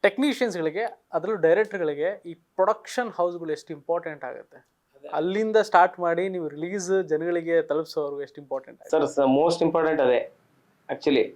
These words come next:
Speaker 2: ಆಮೇಲೆ ಒಂದು ಎರಡ್, ಎರಡ್ ಕ್ಯಾಟಗರಿ ಇರುತ್ತೆ ಸರ್. ಏನಂತಂದ್ರೆ ಪ್ರೊಡಕ್ಷನ್ ಹೌಸ್ ಇಲ್ದೇನೆ ಒಂದ್ ಕತೆ ಬರೆದು ಹುಟ್ಟಿ ಇರ್ತೀವಲ್ವ. ಯಾರೋ ಒಬ್ರು ಹೇಳಿದ್ರು ನನಗೆ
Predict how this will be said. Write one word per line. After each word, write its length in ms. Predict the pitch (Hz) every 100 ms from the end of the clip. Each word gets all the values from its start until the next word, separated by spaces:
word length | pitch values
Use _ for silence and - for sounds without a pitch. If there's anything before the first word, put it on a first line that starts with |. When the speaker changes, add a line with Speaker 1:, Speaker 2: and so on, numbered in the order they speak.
| -
Speaker 2:
ಆಮೇಲೆ 440 | 151 175 190 147 127
ಒಂದು 500 | 135 143 185 208 208 196 190 180 180 175 170 165 160 147
ಎರಡ್, 360 | 156 180 -
ಎರಡ್ 260 | 143 175 196
ಕ್ಯಾಟಗರಿ 360 | 190 185 175
ಇರುತ್ತೆ 240 | 156 135 110
ಸರ್. 400 | 120 139 - -
ಏನಂತಂದ್ರೆ 760 | 180 190 175 165 156 185 - - _ _ _ _ _ _ _
ಪ್ರೊಡಕ್ಷನ್ 400 | - 156 196 220
ಹೌಸ್ 320 | 208 202 185 175
ಇಲ್ದೇನೆ 280 | 190 202
ಒಂದ್ 180 | 190 175
ಕತೆ 200 | 147 143
ಬರೆದು 240 | 147 170 160
ಹುಟ್ಟಿ 180 | 147
ಇರ್ತೀವಲ್ವ. 480 | 160 151 147 127 127
ಯಾರೋ 240 | 143 190 196
ಒಬ್ರು 140 | 180
ಹೇಳಿದ್ರು 320 | 160 185 170
ನನಗೆ 360 | 156 127 107